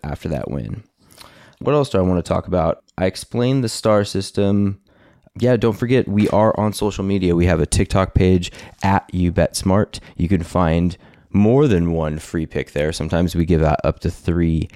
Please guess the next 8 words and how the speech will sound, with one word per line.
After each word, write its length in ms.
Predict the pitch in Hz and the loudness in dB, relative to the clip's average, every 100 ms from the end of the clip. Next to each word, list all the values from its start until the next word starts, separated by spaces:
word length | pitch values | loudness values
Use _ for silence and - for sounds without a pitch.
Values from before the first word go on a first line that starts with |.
| - | -20
free 340 | - - 87 80 | -18 -4 0 0
picks. 520 | - 82 - - - _ - - - | 0 -2 -2 -10 -20 _ -20 -20 -6
And 520 | 92 85 82 80 82 - | -2 2 2 2 0 0
also 300 | 87 85 92 | 0 0 -2
follow 320 | - 87 82 | 0 2 4
us 100 | 87 | 4
on 220 | - 82 | 4 2
Instagram 600 | - 92 - 113 120 143 | 2 0 2 2 2 2